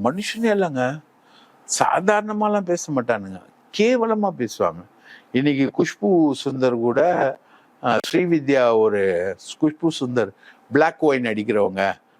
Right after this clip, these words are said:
அவங்க வந்து கள்ளக்குறிச்சி பத்தி போய் பார்த்தா சரியா இருக்குன்னு ஒரு கமெண்ட் பாஸ் பண்றான். ஓகே, சர்காஸ்டிக் கமெண்ட். ஆஹ், உடனே உதயநிதி ஸ்டாலின், "உங்க கட்சியில இந்த மாதிரி பொம்பளைங்களையா வச்சிருப்பீங்க, இந்த மாதிரி கேவலமான ஆட்களையா வச்சிருப்பீங்க,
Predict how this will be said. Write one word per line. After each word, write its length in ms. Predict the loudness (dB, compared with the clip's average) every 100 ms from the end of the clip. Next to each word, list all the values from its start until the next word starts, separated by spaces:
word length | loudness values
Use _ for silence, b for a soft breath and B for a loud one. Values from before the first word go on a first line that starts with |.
| _
அவங்க 240 | 2 2 2
வந்து 220 | 0 0
கள்ளக்குறிச்சி 600 | 0 2 2 0 -4 -6 -6 -4
பத்தி 240 | -6 -6
போய் 220 | -4 -4 0
பார்த்தா 280 | -2 0 -4
சரியா 360 | -2 0 0
இருக்குன்னு 300 | 0 -4 -8
ஒரு 120 | -6 -4
கமெண்ட் 340 | -4 -4 -2
பாஸ் 240 | -2 -4 -10
பண்றான். 380 | -16 -16 -18 -20 B B B B
ஓகே, 240 | 0 2 -2
சர்காஸ்டிக் 720 | 0 -2 2 0 2 -4 -2
கமெண்ட். 420 | -2 -2 -6 -8 -14 B B B -16 -2
ஆஹ், 220 | 0 2
உடனே 280 | 2 2 2
உதயநிதி 500 | 2 2 2 0 -2
ஸ்டாலின், 440 | -6 -2 -2 -2 -6
"உங்க 220 | -4 -2
கட்சியில 420 | -2 -2 0 0
இந்த 200 | 0 -2
மாதிரி 240 | 0 -2 -2
பொம்பளைங்களையா 560 | -2 0 0 2 2 2
வச்சிருப்பீங்க, 560 | -2 -6 -4 -2 -2 -4 -8 B B _
இந்த 220 | 0 0
மாதிரி 240 | 2 0 0
கேவலமான 600 | 2 2 2 0 0 0
ஆட்களையா 420 | -4 -2 0 2
வச்சிருப்பீங்க, 540 | 2 -4 -10 -4 -2